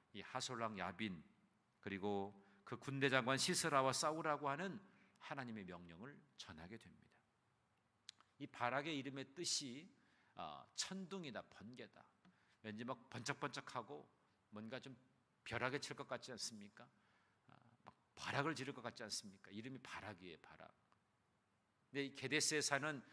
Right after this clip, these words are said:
이 아비노함의 아들이었는데, 드보라는 이 바락을 부르면서 오늘 육 절에 보니까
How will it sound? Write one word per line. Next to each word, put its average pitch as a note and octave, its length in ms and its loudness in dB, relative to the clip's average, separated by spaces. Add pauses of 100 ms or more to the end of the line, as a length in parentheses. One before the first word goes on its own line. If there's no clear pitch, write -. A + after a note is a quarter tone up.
(160)
이 C3 180 0
아비노함의 A#2+ 640 4
아들이었는데, A2 1040 2 (800)
드보라는 D#3+ 640 12
이 D#3 100 2
바락을 D#3 400 12
부르면서 C#3+ 520 4
오늘 C3 140 2
육 B2+ 120 -2
절에 B2+ 180 6
보니까 A2+ 560 4